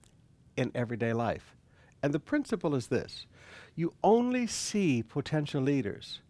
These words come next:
when you are out moving around in their life, not when you invite them into your life. The modern church today is all about, you know,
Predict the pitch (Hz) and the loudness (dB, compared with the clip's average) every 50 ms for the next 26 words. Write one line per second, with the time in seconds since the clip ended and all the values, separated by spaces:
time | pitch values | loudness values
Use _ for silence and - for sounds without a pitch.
0 | - - - - - - - 143 143 143 143 143 139 139 - - - 160 170 165 | -20 -20 -20 -20 -10 -2 4 6 6 8 8 8 8 8 6 6 4 6 6 6
1 | - - - - 131 131 151 165 185 180 165 170 165 156 139 147 147 147 143 131 | 4 0 -4 -2 2 6 6 8 8 8 6 6 6 6 4 2 2 2 2 2
2 | 127 123 120 - - - 127 131 131 117 110 135 139 139 131 120 107 95 76 - | 2 0 -2 -4 -4 -2 0 0 0 4 6 6 8 8 8 6 4 2 0 -4
3 | - - - - - _ - - - - - - - - - - - 139 165 208 | -10 -14 -18 -20 -20 _ -20 -20 -20 -20 -20 -20 -20 -20 -8 2 6 6 6 6
4 | - 226 233 226 226 226 226 226 220 180 160 170 180 185 - - 180 180 180 165 | 6 4 4 4 4 4 2 2 2 4 4 4 4 4 2 0 0 2 2 2
5 | 156 147 139 143 160 190 180 123 87 71 - 71 - - - - - - - - | 4 4 6 6 4 4 4 2 0 0 -2 -8 -12 -16 -20 -20 -20 -20 -20 -20
6 | - - - 135 127 131 131 135 147 160 151 147 - - 156 156 - - 147 135 | -20 -12 -6 0 2 4 6 6 6 4 0 -2 0 0 0 0 0 -2 0 2
7 | 139 135 135 123 139 135 139 143 143 135 139 135 135 131 - - - - - - | 4 4 4 4 4 6 6 6 6 6 6 6 6 4 2 -2 -14 -18 -16 -18
8 | - - - 143 135 135 135 | -14 -6 -2 0 2 2 2